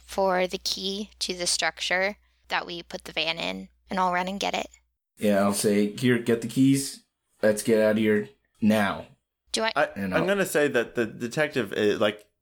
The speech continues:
Speaker 3: in order to go get the van, you would have to cross her line of sight. And she's not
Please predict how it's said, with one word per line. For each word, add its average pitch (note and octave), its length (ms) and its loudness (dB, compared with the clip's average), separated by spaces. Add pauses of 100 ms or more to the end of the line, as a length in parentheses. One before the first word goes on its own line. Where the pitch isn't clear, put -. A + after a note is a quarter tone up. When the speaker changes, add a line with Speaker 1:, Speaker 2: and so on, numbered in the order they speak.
(120)
Speaker 3:
in B2+ 100 0
order D3 180 2
to B2 80 2
go A#2+ 120 2
get A2+ 180 -2
the G#2+ 100 0
van, G2+ 260 -2
you G2+ 120 -2
would A2 160 4
have G2+ 260 0
to G2 220 -4 (120)
cross G2+ 300 -4
her G#2+ 120 -4
line G2 240 -2
of E2 120 -12
sight. E2 340 -6
And F#2+ 100 -10
she's A2+ 180 -2
not B2 320 0